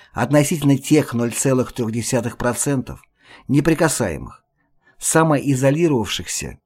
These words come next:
в закрытый орден и по существу репрессивно присвоивших себе право именоваться К П С С. К слову, я был среди тех, кто требовал ее кардинальной реорганизации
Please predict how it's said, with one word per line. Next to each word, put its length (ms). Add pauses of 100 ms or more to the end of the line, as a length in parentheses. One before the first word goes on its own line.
(140)
в 40
закрытый 500
орден 500 (340)
и 80
по 120
существу 760 (100)
репрессивно 680
присвоивших 640
себе 220
право 360
именоваться 720
К 180
П 220
С 140
С. 260 (920)
К 60
слову, 480
я 200
был 200
среди 340
тех, 260
кто 160
требовал 460
ее 200
кардинальной 880
реорганизации 1120